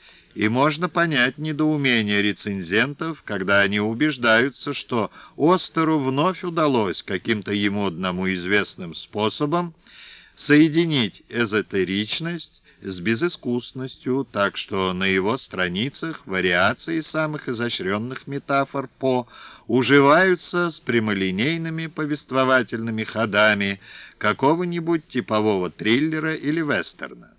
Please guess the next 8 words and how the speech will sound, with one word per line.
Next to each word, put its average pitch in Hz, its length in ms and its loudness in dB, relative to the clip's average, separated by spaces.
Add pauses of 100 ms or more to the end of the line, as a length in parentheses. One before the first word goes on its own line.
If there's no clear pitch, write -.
(840)
Но 107 360 0
Остер 139 560 2
как - 320 -4
раз 104 480 2
и 95 100 -4
любопытен 95 800 -2
своей 85 460 -4
способностью 107 1080 -6